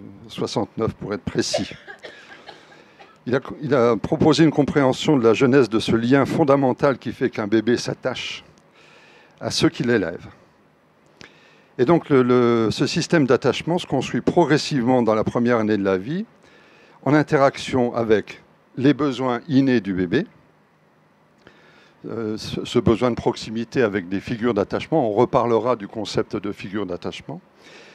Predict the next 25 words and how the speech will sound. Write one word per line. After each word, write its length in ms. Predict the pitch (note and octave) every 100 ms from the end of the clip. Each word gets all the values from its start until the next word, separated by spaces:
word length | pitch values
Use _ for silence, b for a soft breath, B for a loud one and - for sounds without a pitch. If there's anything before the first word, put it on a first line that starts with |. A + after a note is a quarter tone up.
| B B -
et 60 |
d'autre 280 | B2+ D3+ -
part 300 | B2+ D3 E3
par 240 | - B2 G#2+
les, 280 | G#2+ G#2
les 320 | F#2 G#2 G2 F#2+
réponses 440 | A#2 A#2+ C#3 -
réelles 380 | - A#2 C3+ D#3
que 100 | A#2
son, 400 | - A2 G2+ F2 b b b
son 200 | - C3
entourage, 680 | C#3 - C3+ B2 D#3 E3 G2 E2 _ b b b b -
euh, 500 | A2 G#2+ A2 A#2+ -
lui 220 | B2 C3+
fait 300 | - E3+ E3
en, 420 | C#3 A2+ G#2+ A#2 - - -
en 120 | A#2+ A#2
réponse 380 | B2 - -
à 60 | C#3
ses 140 | -
besoins. 420 | A#2 B2+ F#2 F2+ G#2
Hein, 80 | A2+
c'est, 240 | - A2+
c'est 200 | F#2+ -
les 300 | G2 G2+ G2